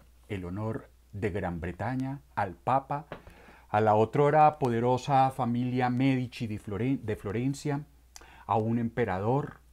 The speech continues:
a Miguel Ángel Buonarroti, a Nicola Maquiavelo, a Gonzalo Jiménez de Quesada, a indígenas mexicanos, turcos conversos, saqueadores, a una cabra y al honor mismo. Incluso,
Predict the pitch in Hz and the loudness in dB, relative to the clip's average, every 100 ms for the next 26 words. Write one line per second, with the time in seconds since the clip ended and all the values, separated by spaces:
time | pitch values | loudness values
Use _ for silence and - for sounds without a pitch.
0 | _ - 107 92 98 101 113 107 117 107 | _ -6 -4 -2 -2 0 0 -2 -4 -2
1 | 110 95 110 139 139 135 135 _ - 98 | -2 0 0 0 -2 -6 -8 _ -6 -2
2 | 117 - 117 110 101 95 110 - 107 104 | -2 0 0 2 2 2 2 2 -2 0
3 | 139 143 156 - 156 143 170 160 - 170 | 2 4 2 6 4 6 2 2 4 4
4 | 196 180 147 147 160 160 156 117 - 143 | 4 -2 -2 -2 -2 -2 -4 -6 0 4
5 | 165 104 - - _ - 95 98 113 117 | 4 4 0 -12 _ -10 -8 -6 -4 -4
6 | 123 117 120 104 98 - 110 127 113 80 | -4 -6 -8 -8 -10 -4 -2 -2 -4 -8
7 | - - - - 135 131 160 - 143 117 | -20 -20 -14 -2 -2 -2 -6 -4 -4 -2
8 | 110 139 147 - 85 - - - - 147 | 0 -2 -2 -10 -14 -16 -20 -10 0 0
9 | - 135 123 131 156 87 78 - - _ | 2 -2 2 2 2 0 -10 -18 -20 _
10 | - 95 107 123 135 151 147 143 147 - | -6 -4 -2 -4 -4 -6 -6 -6 -10 -14
11 | _ - - _ - 90 76 78 85 95 | _ -20 -20 _ -14 -10 -8 -8 -8 -8
12 | 82 78 - - - - - 160 175 175 | -10 -14 -20 -20 -20 -20 -4 2 2 4
13 | 247 277 90 | 2 2 0